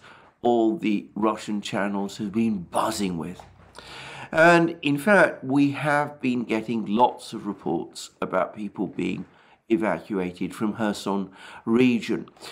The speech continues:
There was, um, reports yesterday that the governor of, um, uh, Kherson region, Mister Saltko, I hope I've got his name right.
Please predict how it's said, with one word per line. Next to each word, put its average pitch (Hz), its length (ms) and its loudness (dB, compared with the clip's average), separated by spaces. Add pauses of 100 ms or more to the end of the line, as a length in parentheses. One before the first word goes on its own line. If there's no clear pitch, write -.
(260)
There 107 200 -2
was, 101 420 -4
um, 82 280 -4 (100)
reports 160 600 2
yesterday 165 680 0 (500)
that 104 380 0
the 101 80 -6
governor 131 480 4
of, 110 300 -4
um, 92 300 -4 (500)
uh, 90 140 -2
Kherson 110 540 -2
region, 110 420 0
Mister 98 220 -10
Saltko, 143 880 0 (300)
I 113 120 -4
hope 180 260 2
I've 131 140 -2
got 113 160 -2
his 95 160 -10
name 87 240 -4
right. 90 340 -4